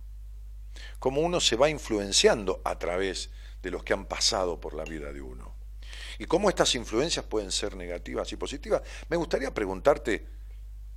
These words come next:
¿quién crees que te influenció bien? ¿Y quién crees que te influenció mal en tu vida? En tu historia.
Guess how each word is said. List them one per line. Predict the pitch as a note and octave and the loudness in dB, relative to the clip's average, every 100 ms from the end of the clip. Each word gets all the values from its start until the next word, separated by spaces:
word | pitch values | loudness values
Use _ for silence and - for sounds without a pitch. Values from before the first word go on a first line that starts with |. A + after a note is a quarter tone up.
| - - - | -12 -10 -6
¿quién | G3+ G3+ | -4 -4
crees | - E3 | -2 -2
que | - D3 | -2 -4
te | A2 | -4
influenció | G#2+ - G2 G2 G2 - C#3 C3 | -6 -6 -6 -6 0 0 2 -2
bien? | A2 E2 C#2 D2 E2 - - - - - - - - - - - - - - - - - - - - - | -4 -4 -6 -8 -10 -12 -12 -12 -12 -12 -12 -12 -12 -12 -12 -12 -12 -12 -10 -10 -10 -10 -10 -10 -10 -10
¿Y | G#2 - | -10 -8
quién | - B2 | -6 -4
crees | A2+ A2+ | -4 -6
que | - | -8
te | - | -8
influenció | F2+ - E2+ E2 - F#2+ | -10 -8 -6 -4 -4 -4
mal | E2+ F2+ E2 - - | -6 -6 -6 -10 -12
en | - | -12
tu | - - | -12 -12
vida? | - - - - - - - - - - - - - - | -12 -12 -12 -12 -12 -12 -12 -12 -12 -12 -12 -12 -12 -10
En | A2 | -8
tu | - | -8
historia. | - F#3 - - - | -2 0 0 -4 -12